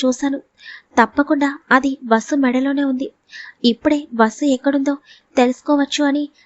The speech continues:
విరాస్ కిందకి చూసేసరికి తన కోపంలో మొబైల్ని విసిరి కొట్టడం వల్ల అది బ్రేక్ అవుతుంది. "ఛ, అనవసరంగా నా కోపం వల్ల మొబైల్ బ్రేక్ అయింది. విక్రమ్, నాకు వెంటనే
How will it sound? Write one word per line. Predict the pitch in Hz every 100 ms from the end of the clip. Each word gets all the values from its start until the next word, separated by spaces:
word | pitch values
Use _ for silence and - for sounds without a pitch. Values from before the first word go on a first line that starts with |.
| _
విరాస్ | 226 233 277 277 - -
కిందకి | 262 233 294 302 285
చూసేసరికి | 277 285 285 277 302 294 _ - - -
తన | 285
కోపంలో | 294 - 226 294 294 294 285 247
మొబైల్ని | 220 226 285 285 285 240
విసిరి | 233 - 285
కొట్టడం | 285 262 277 285
వల్ల | 277 269 285 - - - -
అది | 269 269
బ్రేక్ | 240 233 240
అవుతుంది. | 285 285 277 277 _ _ _ - - _ -
"ఛ, | 294 277 -
అనవసరంగా | 233 226 285 294 294 277 277 233
నా | 254
కోపం | - 226 226 294
వల్ల | 285 277 269 - - -
మొబైల్ | 233 226 285
బ్రేక్ | 254 247 247
అయింది. | 277 269 277 - _ _ _ -
విక్రమ్, | 233 233 294 294
నాకు | 294 294 294 233
వెంటనే | 233 240 285 277